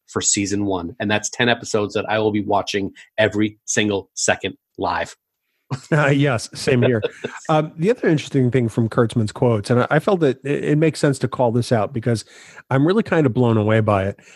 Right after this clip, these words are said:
Speaker 2: And it reminds me of how we all felt at S T L V when, when Patrick took the stage. And it's this, quote, "I had an amazing, uh,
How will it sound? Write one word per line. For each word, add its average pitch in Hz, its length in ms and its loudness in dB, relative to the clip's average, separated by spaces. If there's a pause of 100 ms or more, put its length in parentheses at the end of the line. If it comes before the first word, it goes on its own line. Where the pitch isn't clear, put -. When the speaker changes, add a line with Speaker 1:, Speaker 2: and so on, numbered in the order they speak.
(160)
Speaker 2:
And 131 120 2
it 131 120 0
reminds 139 480 2
me 139 120 4
of 123 100 0
how 123 160 2
we 123 120 4
all 117 220 0
felt 120 300 0
at 117 100 0
S 117 180 0
T - 140 -2
L 117 80 2
V 117 220 2
when, 110 320 2
when 113 180 0
Patrick 113 440 0
took 104 180 -6
the 104 80 -6
stage. 87 400 -4
And 113 100 0
it's 117 140 -6
this, 127 280 -2 (200)
quote, - 300 -2 (560)
"I 123 80 -2
had 220 120 2
an 262 60 2
amazing, 139 340 2 (380)
uh, 117 160 0